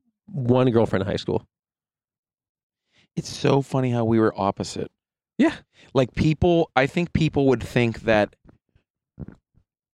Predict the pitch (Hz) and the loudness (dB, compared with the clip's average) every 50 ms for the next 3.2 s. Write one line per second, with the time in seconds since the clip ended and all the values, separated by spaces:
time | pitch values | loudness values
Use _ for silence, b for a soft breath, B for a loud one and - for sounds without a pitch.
0 | _ _ _ _ _ _ _ _ 135 127 123 120 120 123 127 131 135 135 - _ | _ _ _ _ _ _ _ _ -4 0 2 2 4 4 2 2 0 -2 -6 _
1 | _ _ _ _ _ _ _ _ - 113 117 123 117 - - - 123 113 113 110 | _ _ _ _ _ _ _ _ -8 -2 0 0 0 0 -2 -2 0 0 0 0
2 | 104 123 131 151 117 117 113 131 135 117 101 - _ 135 120 85 - _ _ _ | -2 -4 -4 0 2 4 4 4 2 2 0 -2 _ 0 0 0 -2 _ _ _
3 | - 139 131 107 | 0 0 0 0